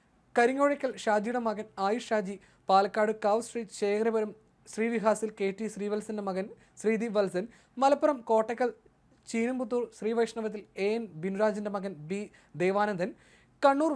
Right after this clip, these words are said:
വേങ്ങര മാടായി മുട്ടം പാണ്ഡ്യാല വീട്ടിൽ മുഹമ്മദ് അബ്ദുൾ ജബ്ബാർ, ലക്ഷദ്വീപ് ആന്ധ്രദ്വീപ് പാക്രിച്ചേപുര വീട്ടിൽ പി മുഹമ്മദ് നസീറിന്റെ മകൻ മുഹമ്മദ് ഇബ്രാഹിം എന്നിവരായിരുന്നു മരിച്ച മറ്റുള്ളവർ. കഴിഞ്ഞ തിങ്കളാഴ്ച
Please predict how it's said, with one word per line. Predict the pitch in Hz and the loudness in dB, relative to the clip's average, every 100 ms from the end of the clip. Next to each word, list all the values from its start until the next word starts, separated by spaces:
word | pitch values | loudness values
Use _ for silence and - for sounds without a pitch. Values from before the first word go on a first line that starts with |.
| 226 | 2
വേങ്ങര | 233 254 262 220 | 0 2 0 0
മാടായി | 214 226 240 185 | 2 2 0 -4
മുട്ടം | 208 220 214 - - | -6 -6 -8 -12 0
പാണ്ഡ്യാല | 202 202 220 226 | 0 4 2 2
വീട്ടിൽ | 214 214 196 180 | 0 -4 -8 -8
മുഹമ്മദ് | 190 220 226 - _ _ _ _ _ - | -6 -4 -6 -6 _ _ _ _ _ 0
അബ്ദുൾ | 196 226 208 | 2 0 0
ജബ്ബാർ, | 202 185 185 - 190 | 0 0 -2 -2 -4
ലക്ഷദ്വീപ് | 202 233 247 220 - 202 | -2 -4 -4 -6 -2 -2
ആന്ധ്രദ്വീപ് | 208 226 190 214 208 - _ _ _ - | 0 -2 -2 -4 -6 -10 _ _ _ 6
പാക്രിച്ചേപുര | 233 233 262 269 262 247 240 | 6 6 -2 -2 0 2 2
വീട്ടിൽ | 220 220 208 - _ _ 226 | 0 -2 -6 -8 _ _ -2
പി | 240 214 | -2 -2
മുഹമ്മദ് | 214 220 196 | -2 -4 -4
നസീറിന്റെ | 208 202 214 202 | -2 0 -2 -2
മകൻ | 190 196 - 190 | -2 -4 -6 -6
മുഹമ്മദ് | 214 220 208 | -4 -4 -6
ഇബ്രാഹിം | 175 190 180 190 | -2 -2 -4 -6
എന്നിവരായിരുന്നു | 202 190 180 165 160 | -4 0 0 -2 -6
മരിച്ച | 151 - 170 | -8 -6 -8
മറ്റുള്ളവർ. | 151 139 143 - _ _ _ _ _ - | -8 -8 -8 -14 _ _ _ _ _ 0
കഴിഞ്ഞ | 277 311 330 | 4 4 2
തിങ്കളാഴ്ച | 277 269 269 | 2 0 2